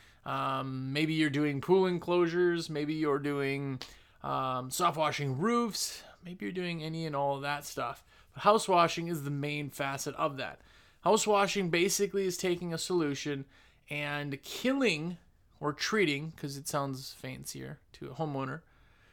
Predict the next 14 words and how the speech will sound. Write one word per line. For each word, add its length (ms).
is 140
treating 420
all 160
the 140
algae 540
on 280
a 120
home 600
or 220
house 480
or 100
siding 640
or 180
anything. 480